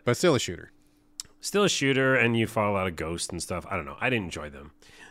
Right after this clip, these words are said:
Speaker 1: All right.
Speaker 2: And one more thing, or two. Well, the Game Awards are coming up very soon. <clears throat>
Speaker 1: Yes.
Speaker 2: Um, probably, again, also in a couple days, I think, right?
Speaker 1: I have no
Speaker 2: Jeez.
Speaker 1: idea.
Speaker 2: I
Speaker 1: I
Speaker 2: think
Speaker 1: do
Speaker 2: it's
Speaker 1: not
Speaker 2: December
Speaker 1: know.
Speaker 2: sixth.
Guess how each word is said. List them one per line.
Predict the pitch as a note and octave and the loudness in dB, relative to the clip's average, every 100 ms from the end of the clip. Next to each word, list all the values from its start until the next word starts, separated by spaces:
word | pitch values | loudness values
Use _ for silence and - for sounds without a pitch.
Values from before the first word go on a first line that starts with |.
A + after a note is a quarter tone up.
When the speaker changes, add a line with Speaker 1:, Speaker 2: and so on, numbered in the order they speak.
| - | -16
Speaker 1:
All | F2 | -12
right. | D#2+ D#2+ - _ - | -10 -12 -18 _ -2
Speaker 2:
And | D3 G3+ G#3+ G#3+ G#3 | 4 6 6 6 4
one | E3 G3+ | 4 6
more | G3 D3+ | 8 6
thing, | - B2 C3+ E3 F3 - - _ | 6 6 6 4 0 -6 -18 _
or | C#3 B2 | -2 0
two. | - C#3+ A#2 B2+ | 2 4 4 6
Well, | B2 | 4
the | A2 | 4
Game | D#3+ G3+ | 4 4
Awards | A#2 F#2+ | 4 2
are | F#2+ | -2
coming | A2 A2 A#2+ | -2 -2 -2
up | A#2+ - | -4 -8
very | F#2 A2+ E3+ A2 | 0 4 4 2
soon. | F#2+ D#2 A2+ - _ - | -2 -4 -6 -8 _ -4
<clears throat> | B2+ | -2
Speaker 1:
Yes. | G#2+ A2 - - - - - | 0 0 -2 -10 -12 -8 0
Speaker 2:
Um, | G#2 G2 F#2+ F2 - | 2 4 2 -2 -6
probably, | A2 C#3 C#3+ | -2 2 4
again, | D3 D#3+ F2 | 4 2 2
also | G#2+ - | -2 0
in | A2+ | -4
a | |
couple | - A2+ B2 | -2 -2 -2
days, | D3+ G3+ | -2 -2
I | G3+ | -6
think, | C#2+ - | -10 -12
right? | G2+ F3+ - _ _ _ _ - | -8 -8 -10 _ _ _ _ -6
Speaker 1:
I | |
have | G#2+ | -4
no | F#2+ G2 | 0 0
Speaker 2:
Jeez. | |
Speaker 1:
idea. | F#2 E2+ E2 _ _ _ | -2 -6 -10 _ _ _
Speaker 2:
I | G#2 | -4
Speaker 1:
I | |
Speaker 2:
think | C#3 | 0
Speaker 1:
do | |
Speaker 2:
it's | D#3 | 0
Speaker 1:
not | A#2+ | 0
Speaker 2:
December | C3 C3+ | 0 0
Speaker 1:
know. | C3 | -2
Speaker 2:
sixth. | F#3 F3+ - - | -4 -6 -8 -12